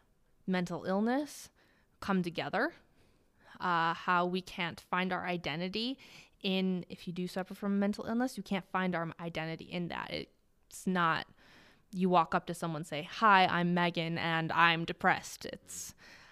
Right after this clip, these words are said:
"Hi, I'm Megan and I'm a Christian." Um, so not first saying,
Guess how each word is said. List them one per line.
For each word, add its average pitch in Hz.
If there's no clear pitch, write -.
"Hi, 185
I'm 175
Megan 185
and 165
I'm 180
a -
Christian." -
Um, 185
so 208
not 208
first -
saying, 180